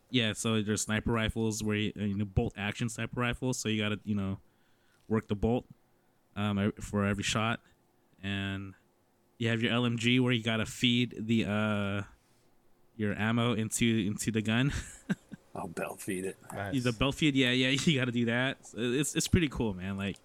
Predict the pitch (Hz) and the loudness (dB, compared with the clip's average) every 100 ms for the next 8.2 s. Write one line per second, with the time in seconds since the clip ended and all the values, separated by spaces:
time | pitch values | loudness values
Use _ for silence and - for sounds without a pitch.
0 | _ _ - 123 - 220 233 101 - 92 | _ _ -4 -4 -2 2 2 2 -2 -4
1 | 95 98 95 110 101 - - - - - | -4 -4 -2 -2 -2 -4 -20 -14 -14 -14
2 | _ - 120 110 104 - 104 110 - 107 | _ -6 -2 -2 2 0 0 -4 -2 0
3 | 98 95 - 92 95 85 92 82 92 87 | 0 -2 -4 -2 -2 -2 -6 -8 -10 -14
4 | 85 90 90 117 110 107 90 - - - | -16 -14 -6 -4 -4 -6 -8 -12 -20 -14
5 | - 110 - - 90 _ - - - 92 | -8 -8 -6 -6 -8 _ -20 -18 -18 -16
6 | 95 90 87 _ - 127 160 143 - 147 | -14 -14 -18 _ -2 2 4 4 0 -4
7 | 131 95 110 110 104 95 92 98 98 98 | -4 -2 -2 -2 -2 -4 -6 -8 -4 -4
8 | 90 78 | -4 -6